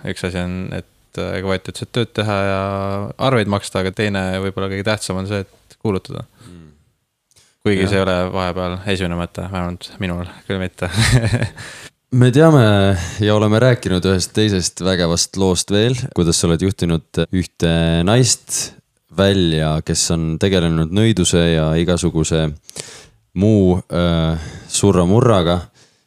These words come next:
Speaker 2: Ja me nimetame teda siin podcastis Tiiuks. Me teame tema nime, aga me ei soovi seda avaldada. Räägi meile, kuidas on juhtida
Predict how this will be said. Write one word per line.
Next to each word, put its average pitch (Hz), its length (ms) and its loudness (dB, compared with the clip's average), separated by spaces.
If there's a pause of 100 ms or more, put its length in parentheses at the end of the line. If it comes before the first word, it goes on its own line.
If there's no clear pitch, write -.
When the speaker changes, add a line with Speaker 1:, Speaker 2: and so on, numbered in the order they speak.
(200)
Speaker 2:
Ja 87 240 0 (920)
me 95 520 2
nimetame 90 720 2 (340)
teda 87 240 2
siin 85 400 0
podcastis 87 640 0
Tiiuks. 120 640 2 (240)
Me 82 500 0
teame 90 640 2
tema 82 240 0
nime, 101 360 2
aga 80 280 0
me 80 220 0
ei 82 40 0
soovi 95 380 4
seda 82 320 0
avaldada. 98 580 0 (680)
Räägi 139 420 4
meile, 87 380 2 (480)
kuidas 156 300 6
on 120 300 4 (760)
juhtida 90 840 2